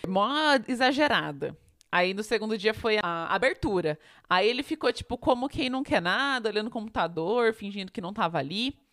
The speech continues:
Quando chegou bem no outro dia, eu já tava, "Ó, vai acontecer isso, vai acontecer aquilo." Aí ele tava tipo, "Ah, tá bom, eu acompanho isso daí que você quer acompanhar e não sei o que lá."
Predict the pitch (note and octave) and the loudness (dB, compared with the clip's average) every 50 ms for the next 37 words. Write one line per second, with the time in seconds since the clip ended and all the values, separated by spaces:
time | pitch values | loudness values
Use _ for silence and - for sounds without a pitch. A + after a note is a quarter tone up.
0 | _ _ _ - - A#3+ A#3+ C#4 - - - B3+ A3+ B3 B3 G#3 F3+ A#3 C4+ D#4+ | _ _ _ -2 -2 -2 0 -2 -4 -2 -2 -2 0 0 2 4 4 4 4 2
1 | E4 F4 D#4+ D#4 D#4 - D4 C#4 A#3+ A#3 G#3+ G#3+ B3 B3 C4 C#4 D4+ - - G#3 | -2 -4 -4 -4 -2 -2 -2 -2 -2 -2 -4 -2 0 2 2 2 0 0 0 0
2 | G#3+ B3 A#3+ A#3+ - G3 E3+ E3+ A3 C4 A#3+ F3 F3 E3+ G3 F#3 - - F#3+ G3+ | 0 0 0 0 2 0 2 4 4 4 4 4 2 0 -2 -4 -4 -2 -4 -2
3 | B3+ A#3+ A3+ - G#3 G#3 - A#3+ G3 G3 - - - B3+ B3+ C#4 D4 D4 D4 C4 | -4 -6 -6 -6 -8 -6 -2 -2 -2 -2 -2 -4 -6 -2 -2 0 0 2 2 2
4 | B3+ B3 B3+ D4+ C#4 C#4+ - - - - F4+ G#4+ G#4 F#4+ D4 - - C5+ - D#4 | 2 2 0 -2 -2 -2 -4 -8 -8 -8 -8 -6 -4 -6 -4 -4 -6 -6 -4 -2
5 | B3+ A3 G#3+ A3+ B3+ C#4+ C#4+ A#3+ F#3+ E3 D#3+ F3 - G3+ A3 - D4+ C4+ - D4 | 0 2 2 4 4 2 2 0 -2 -2 -2 0 2 2 2 0 -2 -2 0 0
6 | B3 A#3+ C4+ C4+ A#3+ G3+ E3+ F3+ - - G#3 G3 - A#3+ F3+ F3+ - G3+ G3 - | 0 0 0 0 2 2 2 2 0 -4 -6 -2 0 0 0 0 -2 -6 -6 -4
7 | B3 G#3+ G3+ F#3 E3 E3 F#3 G#3 G3 F3+ F#3 G3 - - G3+ - C4+ A#3+ G3+ E3+ | -4 -4 -2 0 2 2 2 2 0 -2 -4 -4 -4 -4 -4 -2 0 0 2 0
8 | D#3+ | 0